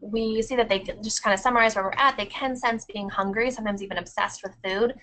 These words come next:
but aren't able to translate that into initiation and motivation to eat. Um, so what is going on with initiating motivation? Why is that not happening?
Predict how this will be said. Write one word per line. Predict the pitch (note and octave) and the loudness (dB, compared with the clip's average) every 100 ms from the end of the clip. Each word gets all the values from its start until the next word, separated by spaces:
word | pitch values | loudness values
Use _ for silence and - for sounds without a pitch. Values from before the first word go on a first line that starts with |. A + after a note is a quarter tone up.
| - - | -4 4
but | |
aren't | F3+ A#3+ B3 | 6 6 2
able | A3+ A3 | 2 2
to | A3+ G3 | 2 -2
translate | - - G3 G#3 A#3 C#4 D4 D4+ | -8 -4 2 4 4 2 2 4
that | D4+ A3 | 4 4
into | G#3 - | 0 0
initiation | F#3+ F#3+ A3 A3+ G#3 G3 G3 G#3 | -2 0 0 0 0 0 0 -2
and | F3+ | 0
motivation | F3+ F3+ F3+ F3 E3+ F3 E3+ | 4 4 4 2 0 -4 -6
to | - - | -10 -12
eat. | F3+ - - _ - _ - | -14 -14 -16 _ -20 _ -4
Um, | G3 F#3+ F3 F3 F3 - | 2 6 6 4 0 -6
so | - F#3+ F#3 F3+ F#3 F3+ - _ - | 2 6 6 6 4 2 -4 _ -20
what | - G#3+ A#3 | 0 4 4
is | B3 | 4
going | - A3+ G#3 | 4 6 6
on | G3 F#3+ F#3+ | 8 8 6
with | F3+ E3+ F3 - _ _ | 4 2 2 -4 _ _
initiating | G3+ G3 G3+ G3+ G3 F3 F3 F3 F3 | -2 0 2 0 0 0 0 -2 -2
motivation? | F3 F3 E3+ E3 F3 | -2 -2 -2 -4 -2
Why | F3 | -2
is | E3+ | -2
that | - | -4
not | F3 - | -6 -4
happening? | - - - - | -6 -4 -8 -10